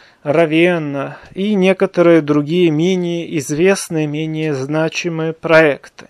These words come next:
И, в общем-то, «Константиновский Константинополь» Это также поначалу был одним из таких проектов. Просто если другие проекты со временем угасли,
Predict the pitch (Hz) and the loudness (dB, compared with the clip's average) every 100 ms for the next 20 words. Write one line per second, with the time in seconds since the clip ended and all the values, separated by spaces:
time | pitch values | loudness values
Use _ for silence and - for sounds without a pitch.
0 | _ _ - - - - - - 208 185 | _ _ -20 -20 -20 -20 -18 -2 2 4
1 | 190 - 175 156 160 156 160 - 175 170 | 2 0 -8 -4 -6 -6 -10 -6 -6 -6
2 | - 190 170 143 - - 165 165 - 156 | -4 -4 -4 -6 -12 -8 -6 -6 -8 -10
3 | 151 - 160 151 - 160 202 240 240 143 | -10 -10 -8 -8 -6 -2 2 0 0 -6
4 | 143 - _ _ - - - - 175 175 | -8 -16 _ _ -20 -20 -16 0 2 2
5 | 165 180 208 180 185 170 151 151 170 185 | 2 4 4 2 0 0 0 0 4 6
6 | 190 165 156 170 - 165 151 180 180 170 | 6 4 4 4 4 2 2 0 0 0
7 | 170 147 - 156 143 165 - - 151 139 | 0 0 -2 -2 0 -4 -2 2 6 6
8 | 139 - - 190 - 185 180 160 - 160 | 2 -2 -4 -4 -2 4 4 2 -6 -10
9 | 147 - - - _ 160 185 175 175 165 | -10 -14 -20 -20 _ 0 0 0 -4 -4
10 | 160 170 170 175 151 165 165 160 - 151 | -4 -4 -2 -2 0 2 2 2 -2 -8
11 | - 151 160 156 147 147 147 165 143 147 | -4 -2 2 2 2 -2 -2 -4 6 6
12 | 143 - - 190 196 | 6 2 -4 -4 -4